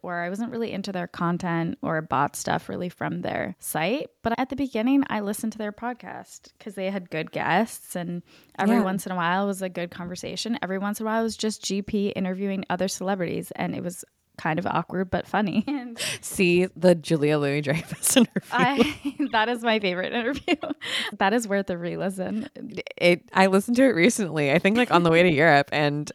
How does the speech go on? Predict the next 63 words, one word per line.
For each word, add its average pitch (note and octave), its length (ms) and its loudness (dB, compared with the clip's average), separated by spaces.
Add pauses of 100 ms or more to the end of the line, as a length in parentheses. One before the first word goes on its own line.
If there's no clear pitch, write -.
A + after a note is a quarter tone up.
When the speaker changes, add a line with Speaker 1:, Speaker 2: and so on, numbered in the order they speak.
Speaker 2:
<laughs> - 540 2
and G#3+ 260 4
Julia A3 400 2
Louis-Dreyfus F#3+ 540 0
is D#3+ 100 -4
just, E3+ 220 -2
like, E3 160 2
negging D3 580 2
Gwyneth C#3 260 -2
Paltrow C#3+ 340 -2
the B2 60 -6
whole B2 120 -8
time. D3 260 -10 (420)
It's G3 160 0
so D#3+ 200 6
Speaker 1:
She, D4 60 -4
Speaker 2:
funny. D3+ 200 0
Speaker 1:
<laughs> - 200 4
she's D#4 200 -6
like, E4 140 -2
"So C#4+ 160 0
what B3+ 160 0
do A#3+ 60 0
you C#4+ 120 0
like E4 160 0
to A4 140 -4 (100)
cook A3+ 420 0
for A#3 360 0 (100)
a - 60 -4 (100)
dinner F3+ 400 -6
lately?" G#2 480 -2 (380)
<laughs> - 380 0
Speaker 2:
I'm C4+ 120 4
not F#4+ 120 6
really E4+ 200 8
into G3 160 8
that. C#3 220 10
I'm E3 60 0
not A3 160 6
really G#3 200 4
into D3 180 0
cooking B2+ 320 -4
anymore. A#2+ 300 -4
I C3+ 60 -4
just, E3 180 -2
like, F3 160 2
eat D3+ 180 -4
snacks. - 520 -10 (380)
Speaker 1:
I G3 100 2
just C4 180 -6
want D#4 200 -2
a, C4+ 240 -4
an G#3+ 120 -4
apple F#3 300 -4
with F#3 120 -6
almond F3 320 -6
butter G3 140 -4
and F#3+ 180 -6
Speaker 2:
Yeah. C4 100 0
Speaker 1:
call D#3 100 -4
it C#3+ 120 -10
a - 20 -16
day. - 320 -12